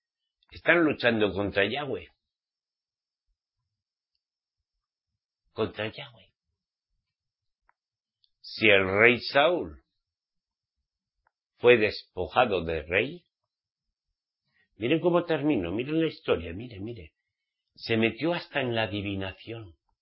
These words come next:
Su reino fue dividido en dos.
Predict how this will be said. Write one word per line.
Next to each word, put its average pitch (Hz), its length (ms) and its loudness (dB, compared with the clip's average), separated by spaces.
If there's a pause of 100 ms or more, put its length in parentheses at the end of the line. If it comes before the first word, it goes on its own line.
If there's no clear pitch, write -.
(3000)
Su - 260 -2
reino 135 380 6
fue 151 280 0
dividido 135 680 -4
en 117 180 -2
dos. - 500 -4